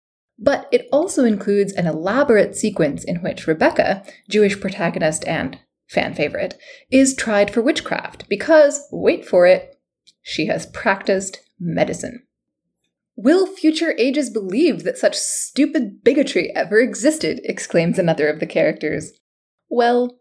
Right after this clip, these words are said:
yes, sadly, because this has become an extremely durable cliché about medieval society,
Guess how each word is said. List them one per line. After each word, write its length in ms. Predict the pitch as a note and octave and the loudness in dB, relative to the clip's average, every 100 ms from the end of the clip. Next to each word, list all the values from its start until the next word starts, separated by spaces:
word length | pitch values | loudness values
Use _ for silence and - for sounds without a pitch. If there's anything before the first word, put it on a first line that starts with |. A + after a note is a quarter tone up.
| - | -10
yes, 520 | F#3+ F3+ - - - - | 0 2 2 -4 -10 -10
sadly, 600 | - E3+ D#3+ F3+ F3+ G3 | -4 -2 -2 2 2 2
because 520 | G3+ G#3+ A#3+ A#3 G3+ | -2 0 2 2 4
this 220 | A#3+ C4 | 2 2
has 200 | A3+ G#3 | 0 0
become 420 | - C4 D#3 D#3 | -2 -4 -4 -4
an 120 | - | -4
extremely 840 | G3 - - - F3 F3 F#3+ G3+ - - - | -4 -4 -10 -4 -2 0 0 -4 -6 -18 -14
durable 480 | E3 F3+ F3 E3 E3+ | 0 4 4 4 -2
cliché 640 | E3+ A3 - - E4+ - | -2 -4 0 0 0 -2
about 360 | - E3+ D#3+ - | -4 -4 -6 -4
medieval 340 | F3+ D#3+ D#3+ | -6 -6 -8
society, 720 | E3 F3+ A#3 A#3 F#3 - - | -10 -6 -2 2 2 0 -12